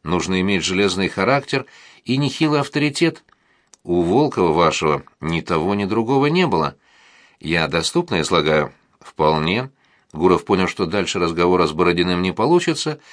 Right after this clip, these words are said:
и поднялся, собираясь уходить. Представление о Бородине как человеке он для себя вынес, так что задерживаться дольше необходимости не было. «Думаю, мы друг друга поняли». «Вот и отлично».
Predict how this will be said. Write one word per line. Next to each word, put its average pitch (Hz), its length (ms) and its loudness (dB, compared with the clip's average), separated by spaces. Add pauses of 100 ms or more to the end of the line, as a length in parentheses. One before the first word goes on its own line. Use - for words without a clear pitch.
(260)
и 135 100 -2
поднялся, 151 520 0
собираясь 127 520 0
уходить. 98 500 -2 (720)
Представление 92 760 2
о - 20 -2
Бородине 85 460 0
как 90 160 -2
человеке 90 640 0 (440)
он 95 180 -2
для 87 140 2
себя 95 320 0
вынес, 147 440 -2 (440)
так - 180 0
что - 160 -4
задерживаться 95 800 2
дольше 92 360 0
необходимости 95 720 -2
не 113 180 -2
было. 78 280 -2 (380)
«Думаю, 87 540 0 (460)
мы 107 180 2
друг 104 200 0
друга 110 260 2
поняли». 80 480 0 (1500)
«Вот 147 260 0
и 180 40 6
отлично». 120 640 0